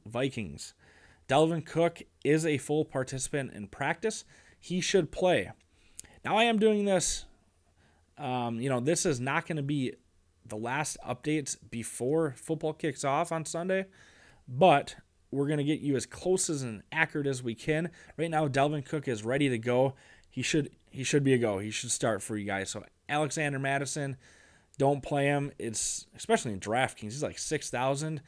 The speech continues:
Not worth it. Uh, staying in the N F C North, we got our Packer fans out there. Aaron Jones is, uh, yeah, he was out. They, I think they decided last night that he was out.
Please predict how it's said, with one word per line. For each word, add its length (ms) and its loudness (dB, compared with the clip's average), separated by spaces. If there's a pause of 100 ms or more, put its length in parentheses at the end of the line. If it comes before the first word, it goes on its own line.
(220)
Not 240 0
worth 300 -2
it. 160 -8 (760)
Uh, 220 -4
staying 340 0
in 100 0
the 120 -2
N 160 0
F 80 -2
C 180 -4
North, 400 -2 (360)
we 80 -4
got 120 6
our 60 4
Packer 380 2
fans 360 0
out 200 2
there. 280 -2
Aaron 300 0
Jones 480 0
is, 400 -2 (640)
uh, 540 8 (200)
yeah, 280 6 (120)
he 160 2
was 220 6
out. 320 4 (320)
They, 180 4
I 60 6
think 160 0
they 80 6
decided 480 2
last 400 -2
night 320 -2
that 240 -4
he 140 -2
was 220 -2
out. 360 0